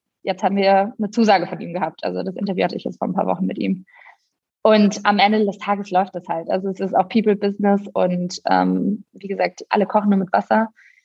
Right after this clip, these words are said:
Ähm, deswegen keine falsche Scheu an den Tag legen. Was, glaub ich, auch ganz gut ist, wollte er unbedingt Gary Vaynerchuk in der Show haben.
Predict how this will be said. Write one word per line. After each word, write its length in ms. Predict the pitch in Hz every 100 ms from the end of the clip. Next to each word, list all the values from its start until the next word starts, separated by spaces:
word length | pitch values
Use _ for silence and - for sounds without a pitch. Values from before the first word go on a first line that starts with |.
| _ _ _
Ähm, 240 | 208 202
deswegen 360 | 185 190 214 202
keine 280 | 208 220 233
falsche 300 | 240 202 -
Scheu 320 | - 240 233
an 120 | 202
den 120 | 190
Tag 320 | 185 196 190 190
legen. 500 | 190 180 196 285 - _
Was, 160 | 220 -
glaub 140 | 285
ich, 200 | - -
auch 300 | 196 208 269
ganz 260 | 339 320 -
gut 200 | 302 -
ist, 320 | 277 285 220
wollte 220 | 214 226
er 100 | 208
unbedingt 260 | 214 220 208
Gary 260 | 196 190
Vaynerchuk 460 | 196 226 262 254 254
in 100 | 240
der 120 | 240
Show 260 | 240 247 254
haben. 520 | 254 254 247 262